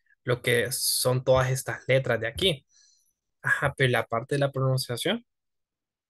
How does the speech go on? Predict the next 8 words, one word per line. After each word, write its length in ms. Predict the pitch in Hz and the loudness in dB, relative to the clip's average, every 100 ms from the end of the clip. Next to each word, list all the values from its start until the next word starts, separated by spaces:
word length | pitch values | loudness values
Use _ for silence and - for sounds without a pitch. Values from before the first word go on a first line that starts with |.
| - - _ | -20 -20 _
Entonces, 320 | 123 123 123 - | -4 -2 -2 0
allí 300 | 131 127 131 | 0 2 2
donde 240 | 151 135 | 2 2
entran 260 | 123 135 135 | 0 -2 -2
las 160 | 127 | -2
vocales 460 | 120 117 117 117 123 | -4 -6 -6 -6 -6
en 140 | 123 | -8
juego. 320 | 127 202 180 | -2 -2 -2